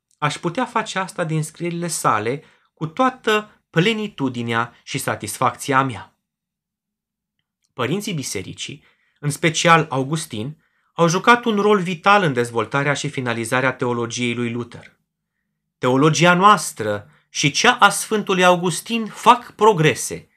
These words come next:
spunea el în o mie cinci sute șaptesprezece, iar în Heidelberg Disputation,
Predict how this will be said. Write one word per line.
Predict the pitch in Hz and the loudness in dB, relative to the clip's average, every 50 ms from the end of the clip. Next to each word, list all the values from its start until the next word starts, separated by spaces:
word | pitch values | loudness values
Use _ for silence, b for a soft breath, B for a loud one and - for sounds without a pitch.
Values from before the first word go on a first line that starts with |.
| _ _ _ _ | _ _ _ _
spunea | _ - - - 139 139 131 123 117 | _ -16 -12 -6 -4 -2 -2 0 -2
el | 113 110 120 147 165 175 180 180 - | -2 0 0 0 0 0 -4 -8 -8
în | - 143 135 | -8 -6 -6
o | 123 | -4
mie | 131 165 202 214 202 | -4 -6 -6 -6 -8
cinci | - - 160 160 | -8 -8 -8 -6
sute | 156 - 160 - 160 | -8 -8 -6 -6 -6
șaptesprezece, | 151 - 139 120 - - - 101 - - - 95 95 101 90 80 - - - _ _ _ _ _ _ _ _ _ _ _ _ | -4 -2 -4 -4 -6 -10 -14 -14 -14 -10 -10 -10 -8 -8 -10 -12 -14 -16 -18 _ _ _ _ _ _ _ _ _ _ _ _
iar | 135 131 131 127 127 123 | -4 2 2 4 4 4
în | 123 123 120 120 | 2 -2 -2 -4
Heidelberg | 113 - - 233 233 170 127 120 120 123 113 123 117 | -6 -2 0 0 0 2 0 0 0 0 -2 -2 -4
Disputation, | 120 113 - - - 113 - - 110 104 101 - - 117 110 131 127 - | -6 -8 -10 -10 -12 -14 -8 -6 -6 -6 -6 -6 -6 -6 -6 -6 -10 -14